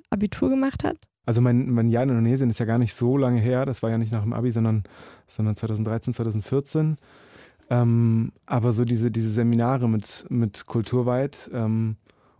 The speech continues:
Speaker 2: und vor allem auch das Jahr selber haben mich, haben mich da schon, äh, sehr verändert, einfach auf diesen Hinblick, äh,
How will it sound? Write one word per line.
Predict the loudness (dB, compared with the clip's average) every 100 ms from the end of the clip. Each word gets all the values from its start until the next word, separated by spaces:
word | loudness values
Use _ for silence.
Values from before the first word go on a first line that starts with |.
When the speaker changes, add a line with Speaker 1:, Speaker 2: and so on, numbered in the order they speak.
| _
Speaker 2:
und | -4
vor | -2 0
allem | 0 -2
auch | -2
das | -2
Jahr | 0 2
selber | 2 0 0 0
haben | -2
mich, | -2 -6 -8
haben | -4
mich | -4 -4
da | -6
schon, | -4 -2 -2 -2
äh, | -2 -2 -4 -6 -16 _
sehr | -8 -6
verändert, | -4 -4 -2 -2
einfach | -4 -4
auf | -6 -6
diesen | -4 -2
Hinblick, | 0 0 -2 -4 -10
äh, | -4 -2 -2